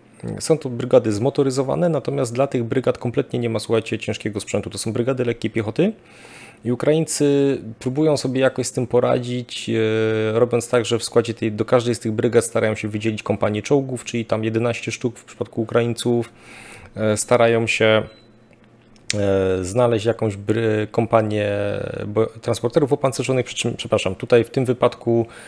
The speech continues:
e, w tych nowo formowanych brygad tam już struktura będzie inna, bo tam już kompanie będą, e, bataliony będą liczniejsze i kompanie będą,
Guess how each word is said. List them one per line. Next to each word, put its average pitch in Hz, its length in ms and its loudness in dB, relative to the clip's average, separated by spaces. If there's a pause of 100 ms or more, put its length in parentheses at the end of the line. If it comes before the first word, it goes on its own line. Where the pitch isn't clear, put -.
(240)
e, 107 100 -4
w - 60 -12
tych 107 120 0
nowo 127 200 4
formowanych 120 520 2
brygad 120 360 0
tam 117 160 -2
już 113 100 -2
struktura 117 360 -2
będzie 110 260 -2
inna, 120 260 -2
bo 107 120 -4
tam 117 220 -2
już 110 140 -6
kompanie 113 500 -2
będą, 107 720 0
e, 101 460 -2
bataliony 110 520 0
będą 107 300 -2
liczniejsze 113 460 -6
i - 20 -6
kompanie 110 420 -4
będą, 107 460 0